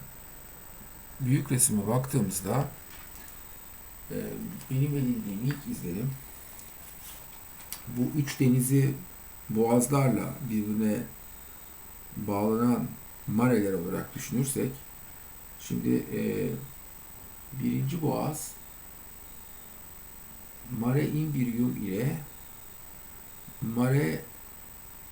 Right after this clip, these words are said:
Serenitatis'i birbirine bağlıyor. İkinci boğaz ise Mare Serenitatis'i Mare Trin-,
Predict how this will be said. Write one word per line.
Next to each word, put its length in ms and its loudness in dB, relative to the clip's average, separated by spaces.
Serenitatis'i 1120 2
birbirine 420 0
bağlıyor. 540 0
İkinci 600 2
boğaz 460 4
ise 420 2
Mare 260 6
Serenitatis'i 1200 4
Mare 300 2
Trin-, 320 4